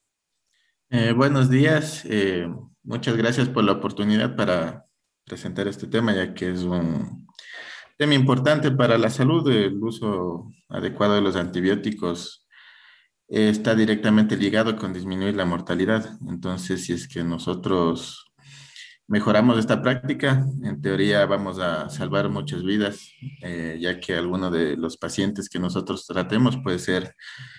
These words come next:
familiar o allegado nuestro. Entonces, siempre que utilicemos una adecuada prescripción de medicamentos, vamos a salvar una vida. Entonces, no sé, como primer punto me gustaría saber,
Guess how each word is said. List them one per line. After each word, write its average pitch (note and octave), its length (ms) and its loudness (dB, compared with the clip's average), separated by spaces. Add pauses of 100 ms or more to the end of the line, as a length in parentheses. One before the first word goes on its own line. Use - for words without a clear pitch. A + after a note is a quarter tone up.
(200)
familiar C#3+ 560 6
o C#3 60 6
allegado A2+ 400 4
nuestro. A2 320 0
Entonces, F2+ 420 -8
siempre G2 400 -2
que D2 320 -4 (300)
utilicemos F#2+ 600 -4
una G2 200 0
adecuada F#2+ 420 0
prescripción G#2 440 -4
de A2+ 60 4
medicamentos, C3 640 0
vamos G#2 300 2
a F2 60 -2
salvar F#2+ 520 0 (600)
una F#2+ 320 0
vida. - 320 -4 (1080)
Entonces, D#3+ 600 4
no D#3+ 160 4
sé, F3+ 180 2
como F3 240 6
primer E3 320 2
punto F3 320 0
me C3+ 140 2
gustaría B2+ 480 4
saber, A#2 960 0